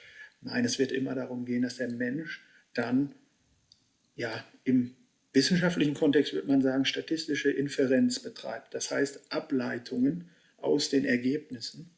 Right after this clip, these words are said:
die ihm von Maschinen gebracht werden, ähm, dann vollführt und sich für eine klare Handlungsalternative entscheidet und für einen Umgang, vielleicht sehr differenzierten Umgang, äh, mit konkreten Handlungsfolgen.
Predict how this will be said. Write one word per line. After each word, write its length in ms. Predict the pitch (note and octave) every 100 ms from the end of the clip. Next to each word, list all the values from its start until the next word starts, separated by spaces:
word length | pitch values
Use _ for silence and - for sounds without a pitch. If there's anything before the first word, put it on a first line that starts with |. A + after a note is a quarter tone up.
| _ _ _ _ _
die 260 | C3 B2+ -
ihm 120 | B2
von 380 | - C3 B2 B2
Maschinen 580 | B2 - C#3 C3+ C3 B2
gebracht 500 | B2 B2+ C3 - -
werden, 360 | C#3+ D#3 E3 - - - - -
ähm, 320 | C3+ C3+ C3+ -
dann 400 | B2 B2+ C3 - _ _ _ _ _ _ -
vollführt 800 | - B2+ A#2+ - C#3+ F3 A#3+ - _ _ _
und 200 | C#3+ D3+
sich 180 | D#3+ D#3
für 80 | D3+
eine 120 | C#3
klare 380 | - C3 C3 C3
Handlungsalternative 920 | F3+ C3 B2 B2 - - - C3+ -
entscheidet 640 | B2+ B2 - - B2 D3 D3
und 140 | C3
für 160 | B2+ C3+
einen 220 | C3 C#3+
Umgang, 500 | D3 D#3+ C#3 B2 A#2+
vielleicht 320 | - B2 C3+
sehr 200 | - C#3
differenzierten 800 | D3 D3 C#3+ C#3+ - F3+ F3 C3
Umgang, 540 | - C3 B2+ B2 B2+ - - - - -
äh, 140 | B2+
mit 500 | B2+ B2+ C3 - - -
konkreten 480 | - B2 B2+ B2+ A#2+
Handlungsfolgen. 840 | C3 A#2 A2+ A#2 - A#2 G#2+ -